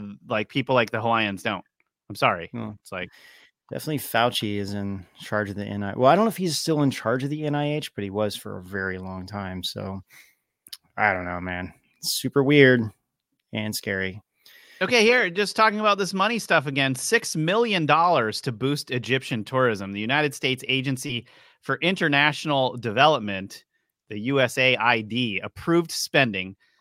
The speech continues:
Speaker 1: six million of our dollars to boost tourism in Egypt, which it promotes as a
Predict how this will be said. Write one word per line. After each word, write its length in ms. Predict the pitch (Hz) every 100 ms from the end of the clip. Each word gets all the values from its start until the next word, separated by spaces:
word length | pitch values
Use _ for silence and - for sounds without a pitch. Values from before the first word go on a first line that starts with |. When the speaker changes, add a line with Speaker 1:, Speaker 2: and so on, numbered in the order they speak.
| _
Speaker 1:
six 600 | - - - 214 240 -
million 460 | 180 233 233 196 123
of 100 | 110
our 160 | 120 139
dollars 500 | 139 113 98 98 -
to 100 | 120
boost 320 | 101 143 -
tourism 400 | - 143 131 117
in 120 | 113 -
Egypt, 600 | 208 226 135 117 - - _ _ _ _ _
which 180 | 127 127
it 140 | 143
promotes 420 | - 131 143 156 139
as 240 | 135 123
a 300 | 127 110 113